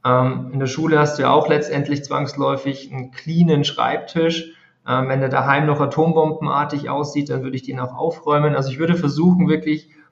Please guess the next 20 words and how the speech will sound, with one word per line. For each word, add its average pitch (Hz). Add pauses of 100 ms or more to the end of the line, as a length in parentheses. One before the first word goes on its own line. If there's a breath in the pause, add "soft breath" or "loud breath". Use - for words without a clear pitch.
(100)
die 131
Situation 151
so 147
gut 151
wie 139
es 131
geht, 147 (120)
ähm, 127
der 127
Schule 127
nachzuempfinden. 127 (180)
Es 135
wird 151
automatisch 160
passieren, 147
dass 131
du 135
noch 131
motivierter 127
bist. -